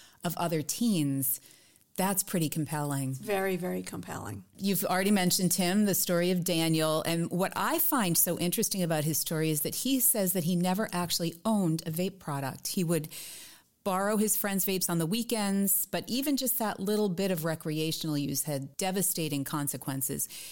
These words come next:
Speaker 1: He ended up needing a double lung transplant,
Speaker 2: Yeah.
Speaker 1: which destroyed his chances of realizing his lifelong dream of becoming a Navy seal,
Speaker 2: Yeah.
Speaker 1: correct?
Speaker 2: Yep, and his whole family's in the military. You know, his brothers and his, uh,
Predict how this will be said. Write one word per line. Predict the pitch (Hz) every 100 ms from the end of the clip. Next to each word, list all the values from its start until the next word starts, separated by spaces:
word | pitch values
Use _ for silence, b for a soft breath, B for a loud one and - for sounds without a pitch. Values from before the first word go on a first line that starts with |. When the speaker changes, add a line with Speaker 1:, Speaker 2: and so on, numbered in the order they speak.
| B
Speaker 1:
He | B 196
ended | 185 185
up | 175
needing | 175 170 165
a | 156
double | 147 147 151
lung | 147 151 160
transplant, | 156 139 135 - 135 135 190 - -
Speaker 2:
Yeah. | B B B B 156
Speaker 1:
which | 165 -
destroyed | - 165 - 185 226 214
his | 202
chances | - 180 170 170
of | 156
realizing | 165 165 156 151 160
his | 147
lifelong | 147 151 160 143 139
dream | 147 143
of | 139
becoming | 151 - 147 147
a |
Navy | 147 143 151
seal, | - - 240 - - -
Speaker 2:
Yeah. |
Speaker 1:
correct? | 151 147 202 226 - 196
Speaker 2:
Yep, | - -
and | 170 170 165
his | - 165
whole | 196 190
family's | - 170 170 156
in | 156
the |
military. | 165 - - 180 175 165 _ b b b b _ _
You | -
know, |
his | 185
brothers | - 196 185 180 180 -
and | -
his, | 156 - -
uh, | -